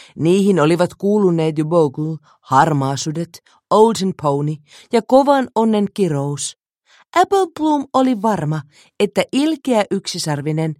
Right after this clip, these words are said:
keksisi lisää kataluksia. "Niin, näkisitpä kuinka monta kertaa harjoittelemme liikkeitä ennen sähikäisten näytöstä", Rainbow Dash sanoi, kun hän lensi hakemaan Nightmare Moonin kypärän,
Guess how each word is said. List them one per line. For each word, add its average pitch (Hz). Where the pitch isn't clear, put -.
keksisi 175
lisää 185
kataluksia. 131
"Niin, 185
näkisitpä 220
kuinka 220
monta 214
kertaa 226
harjoittelemme 175
liikkeitä 147
ennen 156
sähikäisten 151
näytöstä", 143
Rainbow 151
Dash 135
sanoi, 143
kun 247
hän 269
lensi 269
hakemaan 220
Nightmare 190
Moonin 151
kypärän, 123